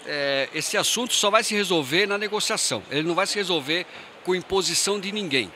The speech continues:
Mas ele precisa ter a Anatel e a aneel como os, os fortes da, da história. Alguém que, na hora do conflito, eles possam falar, "Não, vamos por esse caminho ou por aquele caminho." Então, eu acho importante, é fundamental que eles estejam participando,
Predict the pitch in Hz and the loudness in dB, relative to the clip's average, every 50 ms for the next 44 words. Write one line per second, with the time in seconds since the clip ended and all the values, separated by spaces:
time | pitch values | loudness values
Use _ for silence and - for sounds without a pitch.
0 | - - - - - - - - - - - - - - - 147 160 156 165 233 | -18 -20 -20 -20 -20 -20 -20 -20 -18 -20 -20 -20 -18 -10 -2 -2 0 0 0 0
1 | 247 226 - 240 214 175 - - 233 233 262 214 - - 180 175 160 156 160 156 | -2 -2 -4 -4 -4 -2 -2 -2 0 0 0 0 0 2 4 6 6 6 6 4
2 | 151 139 - - 175 202 196 185 165 139 127 139 165 185 175 131 107 - - - | 2 0 0 2 2 2 4 4 2 2 2 2 2 2 2 0 -2 -6 -12 -4
3 | - 175 175 180 185 185 180 - 180 175 170 165 147 - - - - - - - | -2 -2 0 2 2 2 0 0 -2 0 0 0 0 0 -2 -2 -4 -4 -2 -2
4 | - - - - 190 220 247 269 247 - - 240 202 190 226 226 208 - 170 214 | -2 -2 -2 0 2 4 4 4 2 0 -6 -8 -6 -2 0 0 0 0 0 -2
5 | 226 - - - - 156 135 - 95 87 82 - - - - - - - - - | 0 0 -2 -2 0 0 0 0 0 -4 -12 -16 -20 -20 -20 -20 -20 -20 -18 -6
6 | - 160 160 147 160 196 233 226 - - 202 180 147 - - - - - - - | -2 -2 0 2 2 0 0 0 -2 -2 2 2 2 2 0 -8 -20 -20 -20 -12
7 | - 147 160 185 220 240 226 202 226 - - 202 180 147 - - 180 233 226 - | -4 2 4 4 4 2 0 -4 -6 -6 -2 -4 -4 -4 -4 -2 -2 -2 -2 -2
8 | 180 180 170 - - 190 196 180 - 180 - 180 180 175 185 175 143 123 110 147 | -4 -4 -4 -4 0 0 0 0 0 -6 -2 0 0 0 0 -2 -4 -4 -2 -2
9 | 165 185 190 - 185 175 160 185 208 - - 196 - 196 170 170 175 208 226 214 | -2 -2 -4 -6 -4 -2 0 0 0 0 -2 -4 -2 -2 -2 -2 -2 -6 -6 -6
10 | 220 214 202 - - 202 202 - - 208 196 156 131 107 95 - - - - - | -4 -4 -4 -4 -4 -10 -8 -6 -6 -4 -4 -4 -4 -6 -8 -12 -16 -20 -18 -18
11 | - - - - - - 233 254 214 185 202 214 - 269 262 - - 302 233 - | -18 -18 -20 -18 -6 -2 0 0 2 2 2 2 2 0 -2 -4 -4 -6 -4 -4
12 | - 196 220 269 269 - - 233 - 160 147 - - - 220 190 214 214 208 196 | -2 -2 -2 -2 -2 -6 -8 -6 -4 -4 -4 -4 -4 -8 -2 2 2 2 2 0
13 | 175 - - 208 240 - - 165 - - 160 143 147 143 - 151 139 - - 143 | -4 0 0 0 0 0 -2 -8 -6 -6 -6 -6 -6 -6 -4 -4 -4 -4 -6 -10
14 | - - 147 160 185 220 277 269 | -6 0 0 0 0 0 -4 -10